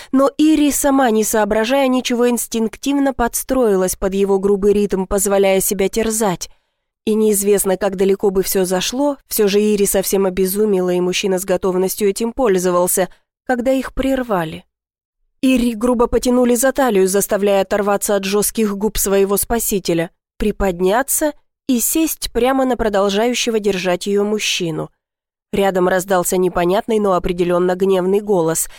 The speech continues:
и Ири, повернувшись с огромным изумлением, увидела второго мужчину,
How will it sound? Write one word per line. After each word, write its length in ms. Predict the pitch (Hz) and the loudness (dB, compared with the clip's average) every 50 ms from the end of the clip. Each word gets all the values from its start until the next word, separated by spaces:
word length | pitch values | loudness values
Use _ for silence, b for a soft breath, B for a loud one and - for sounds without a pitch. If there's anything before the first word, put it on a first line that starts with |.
| B B B | B B B
и 200 | - 240 262 311 | 2 4 4 4
Ири, 120 | 311 320 | 4 2
повернувшись 600 | - 269 269 254 262 247 262 277 285 - - 285 254 | 2 2 2 2 2 2 2 0 -2 -2 -4 -4 -2
с 60 | - | -2
огромным 460 | 247 226 220 233 233 240 220 214 214 | -2 0 2 2 2 2 2 2 2
изумлением, 560 | 208 196 208 202 202 208 254 269 277 277 269 | 2 2 2 2 2 2 2 2 0 0 0
увидела 380 | 262 247 254 247 247 262 262 262 | 0 0 -2 0 0 0 0 0
второго 460 | 247 - - 294 311 311 277 202 190 | 0 0 0 0 2 2 2 2 2
мужчину, 560 | 185 196 196 190 - - 208 196 202 190 - | 2 2 0 0 0 0 2 2 2 2 0